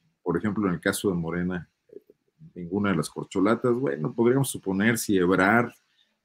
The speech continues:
Ebrard, pues, no deja de ser un misterio porque es un muy buen burócrata de alto nivel, pero nunca lo hemos visto en una posición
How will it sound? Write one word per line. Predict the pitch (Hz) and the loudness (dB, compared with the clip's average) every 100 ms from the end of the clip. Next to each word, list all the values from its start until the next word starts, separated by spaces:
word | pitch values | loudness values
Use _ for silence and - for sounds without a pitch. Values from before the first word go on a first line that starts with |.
| - | -2
Ebrard, | 98 110 127 127 120 | 4 6 6 4 -2
pues, | 104 | -2
no | 120 | -2
deja | 123 | 0
de | 107 | -2
ser | 113 | 0
un | 113 | 0
misterio | 107 - 120 120 | 0 4 4 4
porque | 104 101 | 0 -2
es | 123 | 0
un | 120 | 0
muy | 117 120 | 2 6
buen | 117 113 | 6 4
burócrata | 104 98 101 117 107 107 101 | 2 2 2 0 -2 -2 -2
de | 98 | -4
alto | 98 107 | -4 -4
nivel, | 95 87 90 110 110 | -2 0 2 0 -2
pero | 90 90 | -4 -4
nunca | 92 98 | -4 -2
lo | 90 | -2
hemos | 92 | -2
visto | 85 90 - 90 82 76 | -2 -4 -4 -4 -4 -6
en | 76 | -6
una | 85 | -8
posición | 80 - - 87 90 | -8 -10 -6 -4 -4